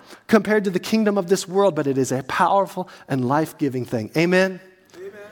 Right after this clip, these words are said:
Speaker 1: Amen. So we've talked about a couple different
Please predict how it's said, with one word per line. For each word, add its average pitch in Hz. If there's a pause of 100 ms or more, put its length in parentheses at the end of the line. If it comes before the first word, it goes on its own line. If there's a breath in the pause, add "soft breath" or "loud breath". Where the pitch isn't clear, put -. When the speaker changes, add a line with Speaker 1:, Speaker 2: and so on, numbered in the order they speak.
Speaker 1:
Amen. 143 (1300 soft breath)
So -
we've 196
talked 226
about 170 (1040)
a 147
couple 196
different 170